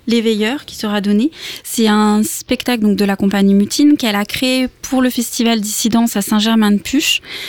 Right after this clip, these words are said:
Donc on essaie aussi de faire un lien avec ce festival puisque ça fait deux fois qu'on programme donc un solo qui a été, euh, créé pour, euh, pour cette occasion.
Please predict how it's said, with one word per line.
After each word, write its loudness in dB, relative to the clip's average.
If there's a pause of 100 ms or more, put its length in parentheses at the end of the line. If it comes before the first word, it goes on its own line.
(240)
Donc 0
on 4
essaie 2
aussi 0
de -2
faire 0
un 2
lien 2
avec -2
ce -2
festival -2
puisque -4
ça 0
fait 0
deux 0
fois -2
qu'on 0
programme 0
donc 0
un 0
solo 0 (520)
qui -2
a 4
été, 2
euh, 0
créé 0
pour, -2
euh, 0 (380)
pour -4
cette -4
occasion. 0